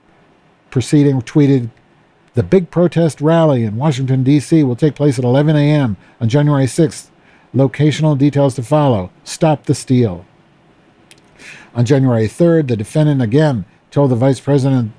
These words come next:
that at the certification proceeding, the vice president had the absolute right to reject the electoral votes and the ability to overturn the election.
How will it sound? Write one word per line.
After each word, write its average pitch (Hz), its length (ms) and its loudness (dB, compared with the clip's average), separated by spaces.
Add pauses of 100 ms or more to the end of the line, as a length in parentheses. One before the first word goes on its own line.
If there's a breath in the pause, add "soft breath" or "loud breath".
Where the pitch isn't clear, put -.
(1040 soft breath)
that 120 280 -2
at 113 200 -6
the 107 80 -4
certification 139 760 -2
proceeding, 156 520 0
the 113 60 -4
vice 123 200 -2
president 143 460 -2
had 120 160 0
the 127 180 -2
absolute 135 580 -2
right 147 360 0 (240 soft breath)
to 123 160 -2
reject 117 400 0
the 123 100 -2
electoral 113 400 -2
votes 156 380 -2 (260 soft breath)
and 120 100 -4
the 127 60 2
ability 156 400 2
to 143 160 -2
overturn 131 440 0
the 127 80 2
election. 107 440 -4